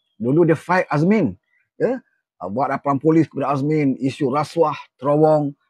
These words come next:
isu rasuah kubah masjid, ya, pergi S P R M, ya. Uh, masa itu dia tengah lapar. Dia tengah lapar, saudara. Ya. Tetapi bila dia dah kenyang, dia diam. Dia bekerjasama pula dengan Azmin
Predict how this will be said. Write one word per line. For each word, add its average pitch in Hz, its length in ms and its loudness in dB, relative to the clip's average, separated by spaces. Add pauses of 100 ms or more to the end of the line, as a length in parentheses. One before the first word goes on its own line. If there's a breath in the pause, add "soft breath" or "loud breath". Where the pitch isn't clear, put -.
(140)
isu 127 240 -6
rasuah 151 400 -2
kubah 151 320 0
masjid, 151 560 0 (240)
ya, 170 160 -6
pergi 143 320 0
S 143 160 -2
P - 80 -8
R 151 160 -2
M, 156 240 -2
ya. 180 160 -2 (560)
Uh, 117 100 -6
masa 120 220 -4
itu 147 160 0
dia 165 80 2
tengah 160 160 2
lapar. 170 400 0 (240)
Dia 113 160 -12
tengah 147 160 -2
lapar, 165 240 2
saudara. 175 240 4 (400)
Ya. 254 160 2 (240)
Tetapi 135 240 -4
bila 143 180 2
dia 139 60 0
dah 139 100 0
kenyang, 226 380 4
dia 135 160 0
diam. 202 180 2 (640)
Dia 226 160 2
bekerjasama 143 320 0
pula 151 160 0
dengan 202 160 0
Azmin 262 240 2